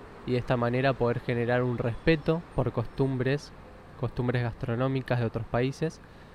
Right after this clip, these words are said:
que pueda incorporar una fuente de proteínas, una fuente de minerales alternativa, y que además pueda empezar a hacer hincapié en una movida que está muy presente hoy en día, alimentarnos, o mejor dicho, tener un estilo de vida que sea sustentable.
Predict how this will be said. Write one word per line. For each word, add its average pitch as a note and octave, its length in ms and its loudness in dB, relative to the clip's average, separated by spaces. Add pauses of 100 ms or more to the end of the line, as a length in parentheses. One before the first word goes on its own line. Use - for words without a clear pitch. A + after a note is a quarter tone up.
(160)
que C3 80 -2
pueda C#3 140 8
incorporar C3 680 4 (340)
una B2+ 160 2
fuente C3+ 560 2 (300)
de B2 120 0
proteínas, C3 720 2
una B2 160 0
fuente A#2+ 260 0
de A#2+ 160 2
minerales A#2 600 0
alternativa, A#2 760 -2 (600)
y C#3 60 -4
que C#3+ 100 0
además D3+ 340 4
pueda D3+ 180 4
empezar C#3+ 520 0 (400)
a - 80 -6
hacer C#3 160 -4
hincapié C#3+ 400 2
en D3 60 2
una C#3+ 180 4
movida C3+ 340 4
que C3 80 0
está C3+ 180 0
muy C#3 140 4
presente C3 420 0
hoy B2+ 120 4
en A#2+ 160 0
día, A2 300 -2 (720)
alimentarnos, B2+ 840 0
o C3+ 60 2
mejor B2 280 -2
dicho, C3+ 260 -2
tener B2+ 240 0
un C3+ 120 0
estilo C3 360 0
de B2 100 6
vida C3+ 240 2
que B2+ 140 -4
sea B2+ 200 0
sustentable. A2 720 -2